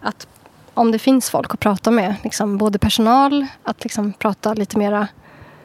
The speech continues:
privat eller utanför liksom allting, så, så det tänker jag också att det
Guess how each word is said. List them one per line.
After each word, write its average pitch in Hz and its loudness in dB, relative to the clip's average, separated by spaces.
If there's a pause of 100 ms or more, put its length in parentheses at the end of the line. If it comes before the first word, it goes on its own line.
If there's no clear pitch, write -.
(280)
privat 208 2
eller 202 2
utanför 202 2
liksom 196 -2
allting, 208 -2
så, 208 0 (1400)
så - -2
det 240 2
tänker 226 2
jag 196 2
också - -2
att 262 -2
det 190 2